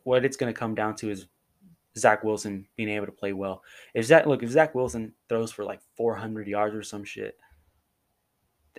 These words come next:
th-, then yes, I, I think the Jets might have a, a legitimate, an actual legitimate shot of winning this game.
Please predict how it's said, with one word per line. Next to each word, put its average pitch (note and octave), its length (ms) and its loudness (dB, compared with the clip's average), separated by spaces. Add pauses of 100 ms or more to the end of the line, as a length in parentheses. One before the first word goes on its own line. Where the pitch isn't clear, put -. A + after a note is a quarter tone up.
(200)
th-, D3+ 160 2
then C3 160 2
yes, C3+ 480 6
I, C3 200 8
I B2 60 2
think C3 160 -6
the A#2 60 -6
Jets A#2+ 320 0
might A2+ 100 2
have A2+ 180 2
a, G#2+ 100 0
a A2 40 -4
legitimate, A2+ 520 -2 (1000)
an A2+ 240 -6
actual C3 440 2
legitimate A#2 540 -4
shot - 360 0
of G#2+ 80 -10
winning A2 300 -4
this G#2 180 -10
game. G#2+ 340 -10